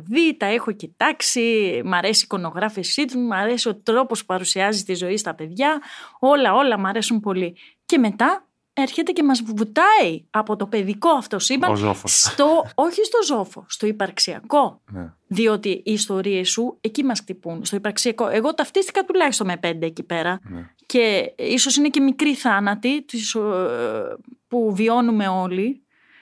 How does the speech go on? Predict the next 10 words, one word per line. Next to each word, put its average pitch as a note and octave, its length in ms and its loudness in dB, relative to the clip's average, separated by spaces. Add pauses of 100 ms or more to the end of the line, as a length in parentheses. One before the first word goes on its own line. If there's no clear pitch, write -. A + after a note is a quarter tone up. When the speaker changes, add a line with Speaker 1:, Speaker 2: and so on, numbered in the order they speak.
(280)
Speaker 1:
μες G#3+ 180 0
στη F#3+ 200 -6
ζωή F#3 300 0
μας E3 200 -4
αναπόφευκτα, F#3 1000 -4 (800)
αλληλεπιδρώντας F#3+ 1000 0
με F3+ 120 -4
άλλους E3+ 340 -2
ανθρώπους. D3+ 760 -6 (800)
Και, - 160 0